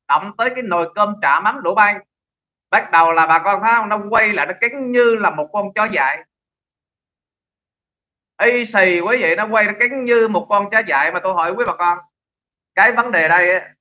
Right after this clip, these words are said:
mà nếu như cộng đồng mạng không lên án cái sự vụ của là một vợ hai chồng với là cái sự vụ của con tiền, thì đến bây giờ tôi đảm bảo quý vị, con tiền vẫn là cả như là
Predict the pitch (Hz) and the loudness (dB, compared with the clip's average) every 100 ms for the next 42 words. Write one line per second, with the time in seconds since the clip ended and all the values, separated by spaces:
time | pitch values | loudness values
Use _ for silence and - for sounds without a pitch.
0 | _ _ 123 139 175 269 247 208 - 151 | _ _ -4 -4 -4 -4 -6 -2 -2 -2
1 | 160 131 120 117 - 190 175 170 165 202 | -4 -4 -4 -6 -4 -4 -2 0 2 0
2 | 262 - 208 202 131 135 127 131 - 131 | -2 -12 -12 -6 -8 -6 -8 -8 -8 -6
3 | 170 160 123 135 147 - 123 143 160 151 | -2 0 -2 -4 -6 -6 -2 0 2 2
4 | - - _ _ _ _ _ _ _ _ | 0 -8 _ _ _ _ _ _ _ _
5 | _ _ _ _ _ - 233 196 220 220 | _ _ _ _ _ 0 0 0 -2 -4
6 | 175 156 165 147 160 151 190 185 180 139 | -4 -4 -2 -4 -6 -6 -4 -4 -4 -6
7 | 104 - - 156 151 214 302 285 214 185 | -6 -12 -10 -8 0 2 2 -2 -2 0
8 | 160 143 131 - 202 165 160 220 156 156 | 0 0 -2 -4 0 4 4 4 4 4
9 | 202 247 185 123 127 196 196 190 160 147 | 2 -4 -4 -6 -6 -2 -2 -2 -6 -6
10 | 127 117 120 127 220 202 143 123 135 175 | -6 -8 -6 -6 -6 -4 -2 -2 -6 -4
11 | 190 160 131 | -6 -4 -6